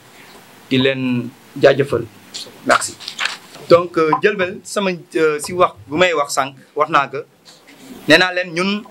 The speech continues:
ay ndaw le président de la République Macky Sall lañ, duñ ndaw benn ministre Macky Sall, moo tax ñu dugg si politique. Le président de la République lañ jël def ko kilifa si politique, moom lañ gëm tey, moom lañ gëm ëllëg. Donc tey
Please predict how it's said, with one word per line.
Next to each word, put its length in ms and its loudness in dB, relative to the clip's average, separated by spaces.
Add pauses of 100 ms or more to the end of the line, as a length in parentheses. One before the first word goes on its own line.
(160)
ay 140 4
ndaw 420 2
le 160 -2
président 300 0
de 60 -8
la 140 -4
République 300 -14
Macky 200 -10
Sall 200 -4
lañ, 160 -10
duñ 200 -2
ndaw 200 4
benn 200 2
ministre 420 -4 (540)
Macky 200 4
Sall, 220 6
moo 160 2
tax 140 -6
ñu 100 -6
dugg 180 -6
si 120 -6
politique. 380 2 (600)
Le 100 8
président 360 2
de 60 -2
la 100 0
République 400 -8
lañ 240 -4
jël 220 2
def 180 4
ko 100 -4
kilifa 360 -4
si 140 -6
politique, 420 -2 (360)
moom 220 4
lañ 180 0
gëm 220 -2
tey, 200 0
moom 160 -6
lañ 120 -8
gëm 180 -4
ëllëg. 180 -6 (760)
Donc 260 8
tey 280 2